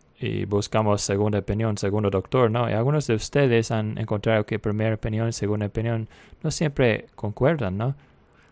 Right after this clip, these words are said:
O a lo mejor eres como yo este verano, en que tuvimos tres diferentes, eh, mecánicos de clima o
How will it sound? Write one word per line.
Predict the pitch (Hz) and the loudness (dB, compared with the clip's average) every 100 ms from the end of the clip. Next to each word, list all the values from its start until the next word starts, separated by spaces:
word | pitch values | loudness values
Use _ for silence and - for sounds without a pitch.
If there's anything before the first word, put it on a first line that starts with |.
| _ - | _ -8
O | 113 110 - | -4 -2 0
a | 113 | 0
lo | 113 | 2
mejor | 107 113 117 110 | 2 4 6 6
eres | 110 107 107 107 - - | 4 4 4 2 -4 -12
como | - 113 110 104 | -2 0 4 2
yo | 107 123 120 | 4 6 8
este | 110 - | 6 2
verano, | 107 110 120 110 | 0 2 2 0
en | 104 | 0
que | 107 101 | 0 0
tuvimos | - 107 110 107 107 | 0 0 0 0 -2
tres | - 120 117 - | 0 2 2 0
diferentes, | 117 - 107 117 113 110 104 - - - - - - | -4 0 2 2 0 0 0 -2 -14 -20 -20 -20 -8
eh, | 110 101 101 | -2 0 0
mecánicos | 101 - 117 120 113 104 - | 0 0 2 2 0 -2 0
de | 101 | -4
clima | - 123 120 110 104 104 | 0 0 2 2 2 0
o | 101 104 - | -2 -4 -6